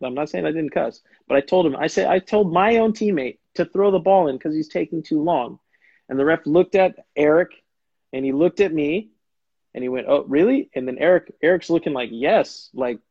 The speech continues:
whoa, whoa, like, what are you talking about, man?" And he went, and I'll, I forget,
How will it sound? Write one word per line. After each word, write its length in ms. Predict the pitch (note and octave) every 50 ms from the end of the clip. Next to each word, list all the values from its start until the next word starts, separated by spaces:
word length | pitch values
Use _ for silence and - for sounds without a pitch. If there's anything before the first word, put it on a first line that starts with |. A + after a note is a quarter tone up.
| _ _ _ _ _ _ _ _ _
whoa, 380 | - A#2 A#2 A#2 C3+ D#3+ F3+ D3
whoa, 560 | C3 B2+ E3 A3 A#3 G3 D3+ C3 A#2 A2+ _ _
like, 200 | B2 B2 B2 B2+
what 120 | D#3+ F#3+
are 40 | G#3
you 80 | F#3
talking 280 | - - A#3 - C4 F#3+
about, 200 | D#3 C#3 B2+ A#2+
man?" 320 | B2 B2+ C3+ D#3 A#3 B3+ _ _ _ _ _ _ _ _ _ _
And 120 | C#3+ C#3
he 120 | C3+ E3 F3
went, 240 | E3+ D#3+ D3 C#3 _ _ _ _ _ _ _ _ _ _ _ _ _ _ _ _ _
and 260 | _ C#3 C#3+ C3+ B2+ - -
I'll, 340 | C3 D3 D3 D3 D3+ - _
I 120 | _ C#3 C#3+
forget, 500 | - - D#3+ C#3 A#2+ C#3+ E3+ G3+ G3+